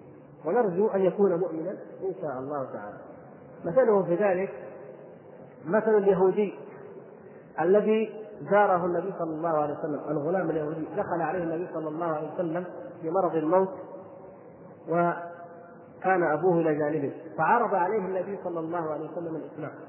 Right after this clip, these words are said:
وكان صلى الله عليه وسلم، آه، يعني يعلم أو أنه يتوقع أنه إذا زاره وعرض عليه الإسلام في هذه الحالة أنه يسلم فينقذه الله من النار. هذا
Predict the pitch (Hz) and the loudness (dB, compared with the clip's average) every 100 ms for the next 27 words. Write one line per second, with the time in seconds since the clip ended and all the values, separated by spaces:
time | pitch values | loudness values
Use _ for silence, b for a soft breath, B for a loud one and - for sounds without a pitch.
0 | - 147 202 190 170 165 160 170 170 151 | -10 -4 -2 -2 -2 -2 -2 2 2 2
1 | 156 143 160 165 160 - - - - - | 0 -2 -2 -2 -4 -12 -18 -18 -18 -14
2 | - 143 139 147 160 190 170 180 175 - | -6 -2 -2 -2 0 2 4 2 0 -6
3 | - - 135 131 151 165 160 156 160 196 | -16 -8 -6 -4 -4 -2 0 0 0 0
4 | - 190 170 165 165 165 175 170 - - | 0 -4 -4 -4 -4 -2 -2 -4 -8 -8
5 | 143 185 180 180 - - - - - - | 0 2 2 -2 -6 -12 -16 -16 -18 -18
6 | - 143 139 202 196 180 170 185 170 151 | -12 -6 0 2 2 2 2 0 -2 -6
7 | - 180 185 180 - 170 180 170 170 151 | -4 2 4 2 -2 0 2 2 0 0
8 | 185 185 175 202 208 208 247 - 180 170 | 0 0 -2 -4 -4 -2 -2 -4 -8 -10
9 | - 247 - - 392 392 269 247 214 208 | -10 -8 -8 -4 -2 0 2 2 2 0
10 | 240 226 - - - - - - 190 214 | -4 -6 -10 -14 -16 -18 -18 -10 -8 -6
11 | 247 226 - - - - - - 165 185 | -8 -10 -14 -18 -18 -20 -20 -10 -4 -2
12 | 185 | -4